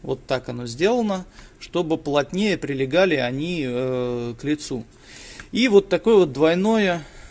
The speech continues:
уплотнение идет. Если мы вот возьмем сейчас вот очки, вот эти вот, Сейфмотка, э, видите, у нев-, у них уплотнение такое вот, а, одинарное.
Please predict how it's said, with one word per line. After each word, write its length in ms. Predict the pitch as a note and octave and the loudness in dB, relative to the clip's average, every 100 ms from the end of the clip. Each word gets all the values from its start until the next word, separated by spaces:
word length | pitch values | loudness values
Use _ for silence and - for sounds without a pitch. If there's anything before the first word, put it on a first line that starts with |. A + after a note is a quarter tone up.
| - | -16
уплотнение 720 | - C#3 E3 E3 C3+ A#2 A2+ | -12 -2 0 0 -2 -4 -6
идет. 220 | G#2+ - - - - - - - - - | -8 -10 -14 -20 -20 -20 -20 -20 -20 -2
Если 300 | E3+ G3 G3 | 2 4 4
мы 140 | G3+ | 2
вот 160 | G3 F#3+ | 2 2
возьмем 500 | F3+ F#3 G3+ G3 D#3+ | 2 2 0 -2 -2
сейчас 440 | - - F3 E3+ | -4 -2 -4 -4
вот 120 | D#3+ | -4
очки, 340 | E3 E3 - E3+ | -4 -4 -4 -4
вот 220 | C#3+ - | -4 -4
эти 160 | G3 - | -6 -6
вот, 100 | B2 - - - - - - | -12 -14 -20 -20 -20 -20 -16
Сейфмотка, 560 | - C3+ F#3 G3 - A#2 - - - - - - - - - - - - | -12 -8 -6 -6 -8 -16 -16 -20 -20 -20 -18 -16 -16 -18 -20 -20 -10 4
э, 440 | E3 F3 F3 F3 | 8 10 10 10
видите, 480 | F#3 A3 F#3+ D#3+ D#3+ C3+ - - - - - | 8 2 0 2 0 -2 -10 -12 -14 -18 -12
у 80 | D#3 | -6
нев-, 300 | D#3+ F3+ F#3 | -2 -2 -2
у 140 | - G3 | 0 2
них 380 | A#3 B3 - - - - - - - | 2 0 -4 -16 -20 -20 -20 -20 -14
уплотнение 880 | D#3+ D3 E3+ F3+ G3 E3 C#3 B2 B2 - - - - - - | -10 0 4 4 4 -2 -2 -4 -8 -16 -20 -20 -20 -20 -8
такое 380 | C#3+ - C#3+ B2 | -8 -4 -2 0
вот, 180 | A#2+ D3 | -2 -2
а, 120 | D#3 - | -2 2
одинарное. 880 | F3+ C3+ C3 B2 B2 C3+ E3 A3 | 2 2 -4 -6 -6 -4 -4 -4